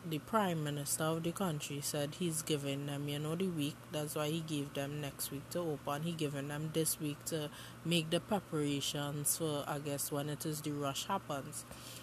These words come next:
So, again, idiotic Trinidadians like, "Oh God, you know, people going on jackass the scene. What the fuck all you expect? If it is all your kids, something for a long period of time, when it finally gets an opportunity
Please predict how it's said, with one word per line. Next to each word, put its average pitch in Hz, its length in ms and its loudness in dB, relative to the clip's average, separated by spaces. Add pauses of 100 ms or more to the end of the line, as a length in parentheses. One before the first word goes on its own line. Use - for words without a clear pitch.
(120)
So, 185 480 6 (420)
again, 185 560 10 (320)
idiotic 165 580 10
Trinidadians 160 800 6
like, 185 280 10
"Oh 247 100 10
God, 254 360 10
you 208 100 10
know, 214 180 8
people 226 340 4
going 202 200 4
on 202 180 8
jackass 165 500 8
the 175 100 4
scene. 165 340 4
What 165 140 2
the 185 60 4
fuck 190 280 0
all 175 120 4
you 143 100 4
expect? - 600 6 (640)
If 170 140 8
it 202 120 6
is 208 200 8
all 175 80 8
your 156 160 8
kids, 185 480 6
something 147 600 6
for 165 200 6
a 156 40 6
long 147 220 4
period 160 220 2
of 135 120 2
time, 135 260 2
when 135 100 2
it 147 140 0
finally 151 420 4
gets 147 300 2
an 160 60 4
opportunity 143 1000 0